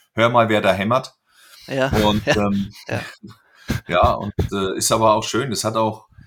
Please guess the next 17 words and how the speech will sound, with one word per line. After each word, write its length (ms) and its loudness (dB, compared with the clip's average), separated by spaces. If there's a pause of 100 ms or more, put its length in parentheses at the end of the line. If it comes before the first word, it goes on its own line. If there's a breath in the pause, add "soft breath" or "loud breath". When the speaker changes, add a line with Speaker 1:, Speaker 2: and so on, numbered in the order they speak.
(140 soft breath)
Speaker 1:
es 120 -6
hat 100 -2
auch 100 -2
einen 100 -6
speziellen 520 -2
Geist. 680 -4
Also 260 -10
das 180 -6
muss 160 -6
man 100 -6
auch 120 -6
sagen. 360 -8
Also 240 -8
das, 260 -6
was, 200 -4
glaube 340 -2
ich, 200 -12